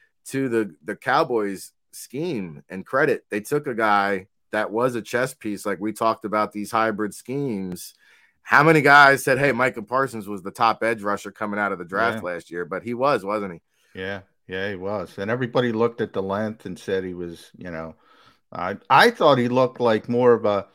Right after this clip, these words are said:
Speaker 2: I'm gonna pat myself on the back. I thought he looked like more of an edge rusher than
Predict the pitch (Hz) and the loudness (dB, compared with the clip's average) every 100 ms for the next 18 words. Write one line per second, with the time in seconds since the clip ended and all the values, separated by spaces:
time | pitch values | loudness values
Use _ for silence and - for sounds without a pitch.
0 | _ _ _ 123 139 131 - 131 123 107 | _ _ _ -8 -4 -4 -2 -2 -2 -6
1 | 92 120 110 101 82 71 73 80 113 151 | -6 -4 -4 -6 -12 -10 -12 -6 -4 -4
2 | - 165 147 135 127 127 120 117 104 110 | -2 -2 -2 -4 -2 -2 -2 -4 -4 -4
3 | 113 101 87 87 104 - 87 85 85 - | -2 -4 -6 -4 -6 -6 -8 -8 -8 -10
4 | 78 73 - 87 85 | -10 -10 -10 -10 -12